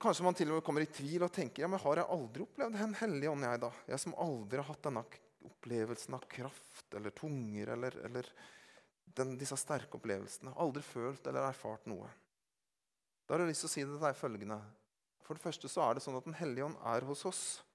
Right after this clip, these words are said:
Både merkbart og umerkelig. Og Den Hellige Ånd, han bor i den som tror. Han bor i den som tror. Så enkelt er det.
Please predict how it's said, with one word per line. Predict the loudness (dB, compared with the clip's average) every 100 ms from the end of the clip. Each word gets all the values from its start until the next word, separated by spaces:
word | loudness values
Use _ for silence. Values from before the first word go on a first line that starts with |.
| _ _ _ _ _ _ _ _ -20 -20 -20 -20 -20 -20 _
Både | -8 2 4 6 4 0 -2 -4 -6 -16 _ _ _ -12
merkbart | -4 0 0 -2 -14 0 0 0 -6 -18 _ _ _ _ _ -4 0
og | 2 0 -4 -14 _ _ _ _ _ -2
umerkelig. | 0 0 -2 -8 -8 -8 -12 -20 _ _ _ _ _ _ _ _ _ _ _ _ _ _ _ _ 0
Og | 4
Den | 4 6
Hellige | 6 6 6
Ånd, | 4 4
han | 2 2
bor | -2 2 2 0
i | -4 -4 2
den | 4 4 2
som | -2
tror. | -4 -2 0 -2 -4 -12 -20 _ _ _ _ _ _ _ _ _ _
Han | -2 2
bor | 0
i | 2
den | 0 0
som | -4
tror. | -4 -2 -2 -6 -16 _ _ _ _ _ _ _ -20 _ _ -12
Så | 0 6 6
enkelt | 6 6 10
er | 10
det. | 8